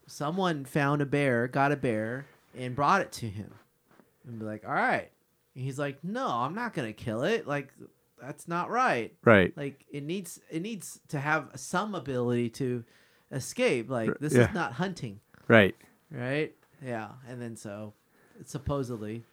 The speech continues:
Speaker 1: that's how he
Speaker 2: Teddy
Speaker 1: became known as the teddy bear. And
Speaker 2: Th-,
Speaker 1: then
Speaker 2: and, and
Speaker 1: bear, teddy bear.
Speaker 2: There we go.
Speaker 1: Yeah. So ethical hunting practices are,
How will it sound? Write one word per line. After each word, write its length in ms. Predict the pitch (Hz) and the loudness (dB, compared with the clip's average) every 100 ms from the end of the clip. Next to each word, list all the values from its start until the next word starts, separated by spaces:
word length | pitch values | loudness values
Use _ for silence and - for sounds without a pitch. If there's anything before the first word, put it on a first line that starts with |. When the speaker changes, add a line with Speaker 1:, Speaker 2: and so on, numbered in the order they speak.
| - | -8
Speaker 1:
that's 400 | 120 110 - - _ | -8 -8 -14 -20 _
how 380 | 127 117 110 - - _ - - 131 | -10 -8 -10 -14 -20 _ -20 -18 -4
he 80 | 135 | 6
Speaker 2:
Teddy 180 | 120 117 | 6 6
Speaker 1:
became 220 | 135 123 | 0 -6
known 180 | 120 117 | -6 -6
as 140 | 110 | -8
the 60 | 110 | -10
teddy 260 | - 139 123 | -8 -6 -6
bear. 300 | 82 - - _ _ - - - - | -10 -18 -20 _ _ -20 -18 -18 -12
And 80 | 117 | -4
Speaker 2:
Th-, 100 | 98 98 | -4 -2
Speaker 1:
then 160 | 104 - | -4 -2
Speaker 2:
and, 120 | 113 | 0
and 60 | 107 | 0
Speaker 1:
bear, 160 | 101 107 - | 0 -4 -10
teddy 260 | 123 113 | -10 -8
bear. 380 | 120 156 - - | -8 -10 -12 -8
Speaker 2:
There 200 | - 95 | 0 2
we 100 | 101 | 2
go. 260 | 104 120 104 - - - _ _ | 4 4 4 -4 -20 -20 _ _
Speaker 1:
Yeah. 260 | 135 131 - 123 - - - | -8 -6 -8 -14 -20 -20 -20
So 420 | - 147 127 113 - - - | -8 -4 -4 -6 -10 -18 -4
ethical 420 | 147 147 160 143 | -4 -2 -2 -2
hunting 560 | 123 165 156 147 123 120 | 0 0 -2 -6 -6 -8
practices 560 | - 127 - 113 120 110 | -2 -2 -4 -10 -10 -8
are, 380 | - 113 107 | -6 -4 -4